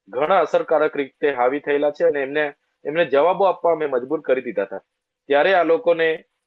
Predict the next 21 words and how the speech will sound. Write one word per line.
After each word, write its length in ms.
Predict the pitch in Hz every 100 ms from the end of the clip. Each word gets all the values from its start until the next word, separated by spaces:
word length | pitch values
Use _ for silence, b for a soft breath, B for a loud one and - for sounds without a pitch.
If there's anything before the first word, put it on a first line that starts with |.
| _
કદાચ 320 | 131 160 170
ઉપરથી 400 | 269 - 156 165
સૂચનાઓ 440 | - 127 156 165 160
પણ 180 | 143
મળી 260 | 135 131 160
હશે 180 | 135 127
કે 120 | 127
આમને 240 | 120 131
કાઉન્ટર 420 | 127 123 131 143 139
કરો, 280 | 175 170
એટલે 320 | 131 147 151 147
કુંવરજીભાઈ 680 | 135 139 143 143 139 147
કે 340 | 143 156 156 - _ _
કુબેરભાઈ 480 | - 156 190 180 165
જેવા 220 | 135 143
મંત્રીઓ 440 | 135 135 131 160 156
અમારા 260 | 135 143
વિસ્તારોમાં 540 | 135 127 - 139 135 131
આવીને 200 | 135 131
અમારા 220 | 127 131
નામજોગ 500 | 120 156 196 160 127